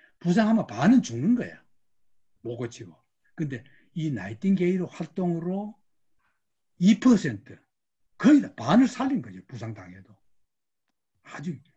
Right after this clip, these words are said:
엄청난 중상이 아니면 그냥 살려낸 겁니다. 대단한 여자죠. 어때요?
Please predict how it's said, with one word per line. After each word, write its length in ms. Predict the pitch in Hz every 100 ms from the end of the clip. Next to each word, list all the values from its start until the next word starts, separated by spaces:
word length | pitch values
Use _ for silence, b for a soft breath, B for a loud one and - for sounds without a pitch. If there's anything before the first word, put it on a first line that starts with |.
| _ _ _ -
엄청난 680 | 175 220 196 - 196 190 175
중상이 340 | 151 143 165
아니면 300 | 110 139 123
그냥 120 | 104
살려낸 460 | 90 214 156 101 135
겁니다. 320 | 156 101 - _ _ _ _
대단한 420 | 254 165 120 120
여자죠. 540 | 120 120 131 139 156 - _ _ _ _ _ _ _ _ _ _ -
어때요? 400 | 147 147 160